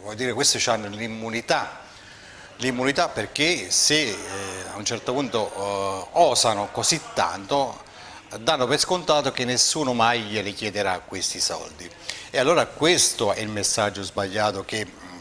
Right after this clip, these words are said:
questa amministrazione ha lanciato e non ha mai perseguito, perché questi morosi dovevano essere perseguiti subito,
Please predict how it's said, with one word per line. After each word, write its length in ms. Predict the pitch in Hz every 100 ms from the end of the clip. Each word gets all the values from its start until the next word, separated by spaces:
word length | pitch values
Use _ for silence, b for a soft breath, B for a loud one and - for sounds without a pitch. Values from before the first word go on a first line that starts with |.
| -
questa 280 | 117 -
amministrazione 920 | 101 98 95 - 104 - 135 127 110 90 B B B
ha 120 | 123
lanciato 800 | 127 151 - 127 113 123 127 -
e 140 | - 123
non 180 | 110
ha 80 | 107
mai 280 | 107 143 110
perseguito, 720 | 101 95 - 101 104 104 85
perché 360 | 80 90 - 113
questi 340 | - 107 - 127
morosi 400 | 143 110 117 98
dovevano 460 | 98 104 120 90
essere 340 | 107 123 - 87
perseguiti 600 | 120 110 - 117 127 101
subito, 800 | - - - 233 131 107 180